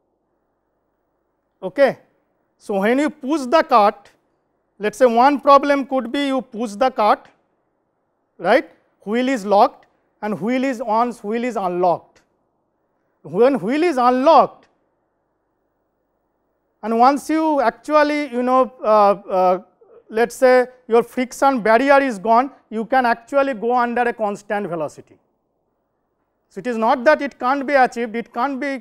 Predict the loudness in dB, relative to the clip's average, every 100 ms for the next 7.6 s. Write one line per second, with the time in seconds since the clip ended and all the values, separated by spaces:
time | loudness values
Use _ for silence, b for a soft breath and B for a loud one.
0 | _ -18 -14 -4 -4 -2 2 2 2 -2
1 | -10 _ _ _ _ _ _ _ -4 -2
2 | 2 2 2 -4 -2 -2 2 0 0 -6
3 | -10 -10 -6 -6 -6 -8 -8 -10 -14 -8
4 | -8 -8 -16 -14 -12 -6 -4 -2 -6 -6
5 | -10 -6 -4 -6 -8 -2 0 0 -2 -4
6 | -2 -2 -2 -4 -2 -2 -4 -10 -10 -8
7 | -8 -8 -14 -10 -12 -12